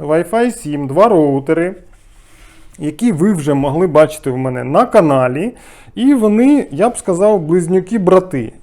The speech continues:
Якщо говорити про зовнішній вигляд, то старший і молодший. Ну, наприклад, так. Тому що вони абсолютно конструктивно однакові. Як бачите, навіть зад у них, якщо так накласти,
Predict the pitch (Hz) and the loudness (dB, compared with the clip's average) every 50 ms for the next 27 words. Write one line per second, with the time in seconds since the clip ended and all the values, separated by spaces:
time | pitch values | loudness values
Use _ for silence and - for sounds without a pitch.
0 | - - - 156 165 165 - - 269 226 208 220 220 226 226 233 233 214 - 202 | -20 -10 -6 -6 -6 -4 -4 -2 -2 0 0 0 2 2 0 0 -2 -2 -2 -4
1 | 185 185 - 202 208 214 214 202 165 156 208 220 220 214 208 202 185 - - 208 | -4 -2 -2 0 2 2 2 2 2 2 0 0 0 0 -2 -2 -4 -4 -6 -4
2 | 214 233 302 330 285 202 156 135 120 - - - - - - - - - - - | -2 2 2 2 2 2 0 -2 -4 -6 -12 -20 -20 -20 -20 -20 -20 -20 -20 -12
3 | - - 156 143 131 131 - - - 262 285 311 302 302 - 262 240 233 220 - | -6 -4 -4 -2 -4 -6 -4 0 2 4 4 2 2 -2 -4 -2 -2 -2 -2 -4
4 | - - 214 269 277 254 208 165 143 135 127 123 - - - 120 131 - - 214 | -6 -4 -2 0 2 4 4 4 2 0 -2 -4 -8 -14 -18 -18 -16 -12 -6 -4
5 | 262 240 165 165 160 - 190 196 180 180 160 143 - - - 127 - - - - | -4 -2 -2 -2 -2 0 -2 -2 0 0 0 0 -2 -4 -10 -12 -12 -12 -14 -14
6 | - - - - - - - - - - 180 208 269 269 269 240 196 202 214 226 | -12 -12 -12 -12 -12 -14 -16 -18 -14 -8 -4 -2 -2 -2 -2 -2 -2 -2 0 0
7 | 254 294 302 240 - - - 165 190 214 220 - - - 190 185 185 233 262 277 | 2 2 0 0 -2 -2 0 2 4 2 2 0 -2 -2 -2 0 0 0 -2 -2
8 | - 226 190 160 - - 196 202 202 190 - - - 185 180 - - - 233 247 | -2 -2 -4 -4 -2 -2 -2 0 0 -2 -4 -6 -6 -8 -8 -8 -8 -6 -6 -4
9 | 240 233 220 214 208 202 - - - 180 202 214 190 180 185 180 - - - 139 | -2 -2 0 0 0 -2 -2 -2 0 2 2 2 2 0 -2 -2 -2 -4 -6 -6
10 | 123 - - - - - 147 151 160 180 226 269 277 269 - 202 175 - 190 185 | -6 -6 -8 -14 -14 -14 -12 -12 -6 -4 -2 -2 -2 -4 -8 -12 -4 -2 0 0
11 | 180 170 165 - - - - - _ _ - 147 175 190 180 180 175 151 - - | 0 -2 -6 -12 -18 -20 -20 -20 _ _ -4 0 0 2 4 4 2 2 -2 -8
12 | 131 135 139 165 226 - - 262 226 240 233 226 233 233 220 - - - - - | -10 -4 0 2 4 4 4 4 4 4 4 4 4 2 0 -2 -6 -14 -20 -20
13 | - - - - 139 139 135 - - - 156 151 156 156 143 143 - - - - | -18 -16 -14 -12 -12 -14 -14 -12 -8 -8 -8 -6 -6 -10 -10 -10 -16 -20 -20 -20
14 | - _ _ - - - - - _ - - 151 160 175 175 - 175 175 165 165 | -20 _ _ -20 -20 -20 -20 -20 _ -14 -6 -4 -4 -4 -2 -2 2 4 6 6
15 | 160 147 - - - 151 143 139 | 4 4 0 -6 -10 -8 -8 -8